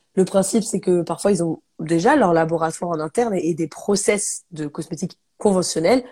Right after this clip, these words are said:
donc avec, euh, des, de, enfin,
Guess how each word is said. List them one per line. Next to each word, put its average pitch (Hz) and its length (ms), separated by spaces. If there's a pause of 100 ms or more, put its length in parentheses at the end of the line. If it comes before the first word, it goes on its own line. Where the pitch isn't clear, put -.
(220)
donc 180 160
avec, 165 320
euh, 160 140
des, 151 380 (260)
de, 147 380
enfin, 170 300